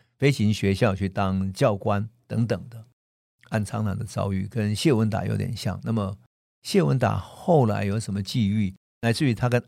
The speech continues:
安昌男之间有哪一些故事呢？我觉得很值得谈。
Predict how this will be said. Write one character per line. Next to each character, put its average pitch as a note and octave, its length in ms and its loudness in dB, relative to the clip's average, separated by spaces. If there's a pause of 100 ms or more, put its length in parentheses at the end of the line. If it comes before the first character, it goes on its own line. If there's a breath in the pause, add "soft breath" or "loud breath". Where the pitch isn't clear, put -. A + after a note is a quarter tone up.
安 C#3+ 220 4
昌 C3 260 2
男 G#2 220 0
之 G#2 160 0
间 G#2 300 0 (240 soft breath)
有 G#2+ 140 2
哪 A2 140 4
一 G2+ 80 2
些 A2 160 0
故 G2+ 260 0
事 F#2+ 260 -2
呢？ G2 140 -4 (520)
我 A2+ 120 2
觉 F3+ 140 2
得 F#3+ 100 4
很 G#2 300 2
值 A2+ 180 -2
得 G#2+ 180 0
谈。 G2 600 -8